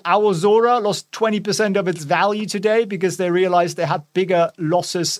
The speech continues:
in U S lending, mortgage lending, than, than, than they thought. But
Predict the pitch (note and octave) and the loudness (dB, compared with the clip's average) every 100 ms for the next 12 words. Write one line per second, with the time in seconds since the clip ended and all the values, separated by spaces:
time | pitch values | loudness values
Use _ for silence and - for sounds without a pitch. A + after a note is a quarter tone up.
0 | - F3 E3 D#3+ E3+ E3 D#3 D#3 - _ | -8 -6 -6 -4 -2 0 -2 -6 -12 _
1 | _ _ _ _ _ _ _ _ - D#3 | _ _ _ _ _ _ _ _ -8 0
2 | G#3 G#3+ F3 G#3+ - _ _ _ D#3+ G#3 | 0 0 -4 -6 -12 _ _ _ 0 2
3 | F#3+ - E3 D#3+ D#3+ D#3 D#3 D3+ D#3 D#3+ | 0 0 -2 -2 -4 -4 -4 -2 -4 -6
4 | - - _ _ _ E3 D3+ D3+ D3+ F#3+ | -14 -20 _ _ _ -6 -2 -2 -2 -2
5 | G#3 - _ - - _ _ _ - G3 | -2 -4 _ -20 -20 _ _ _ -2 2
6 | G3 G3 - | 2 0 -10